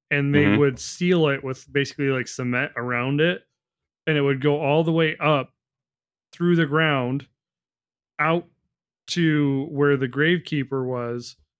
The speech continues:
Speaker 1: or, you know, above the grave, and the gravekeeper would walk by, and it had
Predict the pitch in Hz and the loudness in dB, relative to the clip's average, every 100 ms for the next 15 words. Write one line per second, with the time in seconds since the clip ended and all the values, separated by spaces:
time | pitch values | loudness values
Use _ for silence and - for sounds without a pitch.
0 | - 147 156 147 127 123 143 131 131 127 | -2 -2 0 0 0 0 0 0 -2 0
1 | 151 143 127 - _ _ _ 151 147 139 | 2 0 -2 -8 _ _ _ 0 2 2
2 | 151 170 - 165 156 147 143 139 139 131 | 2 0 0 -2 0 0 0 -2 -2 -4
3 | 160 160 139 147 - 139 131 131 | -2 0 0 -4 -2 0 0 -2